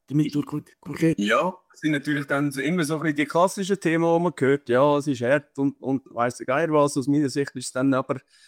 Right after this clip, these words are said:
Speaker 2: ja, ist dann mehr ein Privileg geworden, vor allem rückblickend, äh, dass man das überhaupt, äh, hat dürfen machen, dass einem das überhaupt die Eltern ermöglicht haben. Äh, ist ja auch nicht alles selbstverständlich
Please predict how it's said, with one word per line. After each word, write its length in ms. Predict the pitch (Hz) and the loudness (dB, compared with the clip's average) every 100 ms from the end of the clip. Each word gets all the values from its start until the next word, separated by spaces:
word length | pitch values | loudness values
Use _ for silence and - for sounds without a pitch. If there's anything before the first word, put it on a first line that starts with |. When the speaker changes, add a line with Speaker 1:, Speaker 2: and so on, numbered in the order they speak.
| _ _ _ _ _ _ | _ _ _ _ _ _
Speaker 2:
ja, 420 | 95 101 139 135 - _ _ _ _ _ | -6 0 2 2 -4 _ _ _ _ _
ist 180 | 101 131 | -8 -2
dann 140 | 127 | 0
mehr 240 | 131 143 | 2 0
ein 80 | 135 | -2
Privileg 560 | - 135 135 131 156 175 | -4 -2 2 2 2 0
geworden, 440 | 165 165 - 160 | 0 0 2 -2
vor 140 | 131 113 | 2 2
allem 200 | 135 123 | 4 2
rückblickend, 840 | 156 - - 160 - 175 165 147 | 0 -2 0 0 0 -2 0 0
äh, 240 | 113 113 | 2 2
dass 160 | 113 113 | 2 -2
man 140 | 113 | -2
das 120 | 107 107 | -2 -2
überhaupt, 460 | 101 101 92 - | 0 2 0 2
äh, 180 | 95 107 - | 0 0 -4
hat 200 | - 104 _ _ 123 | -8 -8 _ _ 2
dürfen 360 | 139 175 170 | 4 2 0
machen, 460 | 151 147 - 143 120 | 2 2 0 -2 2
dass 180 | 110 101 | 2 2
einem 220 | 101 107 | 0 0
das 240 | 101 - | -2 -4
überhaupt 480 | - 101 95 107 - | -4 0 0 -2 0
die 40 | |
Eltern 400 | 107 104 90 101 - | 0 0 2 2 2
ermöglicht 600 | - 98 120 156 165 - | 0 4 4 4 0 0
haben. 240 | 143 147 160 - - | 0 0 -2 -10 -8
Äh, 420 | 104 104 101 98 | -2 2 2 2
ist 100 | 87 | 0
ja 200 | 82 82 | 2 4
auch 80 | 139 | 4
nicht 200 | 160 - | 4 -2
alles 360 | - 131 139 - | 0 0 0 0
selbstverständlich 840 | 127 127 - 120 120 123 123 | 0 0 -2 0 2 2 -2